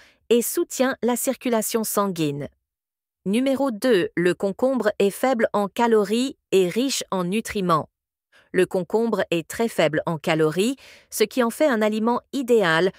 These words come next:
pour ceux qui cherchent à perdre du poids. Malgré sa faible teneur en calories,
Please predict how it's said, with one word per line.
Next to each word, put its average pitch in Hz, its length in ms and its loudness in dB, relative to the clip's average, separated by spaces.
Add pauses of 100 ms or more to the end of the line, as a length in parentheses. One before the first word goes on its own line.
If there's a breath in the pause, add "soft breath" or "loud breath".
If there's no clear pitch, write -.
(200 soft breath)
pour 208 160 -2
ceux 262 160 -4
qui 214 180 -4
cherchent - 400 -2
à 175 100 0
perdre 165 400 -2
du 165 160 -8
poids. 147 360 -2 (640)
Malgré 196 400 2
sa 170 160 0
faible 160 380 0
teneur 170 340 0
en 156 80 -2
calories, 160 560 0